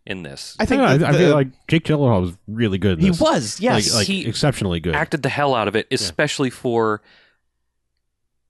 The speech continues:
Speaker 1: as dumb as, of a reason, like, that they gave him to,
Speaker 2: Mm-hmm.
Speaker 1: to be a villain.
Speaker 2: And I, I like the fact that I read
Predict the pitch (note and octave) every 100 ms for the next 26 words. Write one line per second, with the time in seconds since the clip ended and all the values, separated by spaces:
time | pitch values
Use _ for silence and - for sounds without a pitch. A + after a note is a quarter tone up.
0 | - A#2+ A2 - _ _ _ _ _ F#2+
1 | F#2 B2 A2+ F#2 E2+ - A2 G2 - A2
2 | F#2+ F#2 F2+ G#2 F#2 F#2 E2+ F2 - _
3 | _ _ _ - F2+ E2+ _ F2+ F#2+ F2
4 | F#2+ F2 F#2 F2 G2 E2+ - G2 E2 D#2+
5 | _ F3+ F3 F3+ F#3 F2 E2+ F#2 F2+ D#2
6 | F2 D2 - - _ - E3+ B2 E3+ F3
7 | D#3+ E3 - E3 - C#3+ - C3+ B2 A2+
8 | A#2+ A#2+ A2+